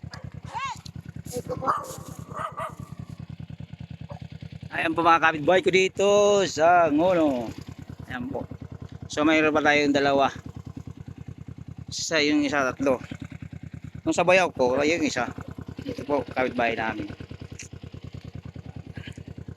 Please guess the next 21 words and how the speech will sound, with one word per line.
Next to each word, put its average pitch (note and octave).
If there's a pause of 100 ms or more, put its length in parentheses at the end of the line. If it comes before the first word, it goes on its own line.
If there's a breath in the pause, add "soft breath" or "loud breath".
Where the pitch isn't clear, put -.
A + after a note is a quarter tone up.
(120)
May B2
dalawa A#2
pa A2+
tayo. A2 (480)
Ba, A#2
dalawa B2
sa A#2
isa A2+
pa. - (720)
Eh, G#2+
apat A2+
pa. - (800)
Limang B2+
bahay C3
lang C3+
naman C3
sila A#2
eh. F#2+ (2000)
Kapitbahay G3
ko G#3+
uli. B3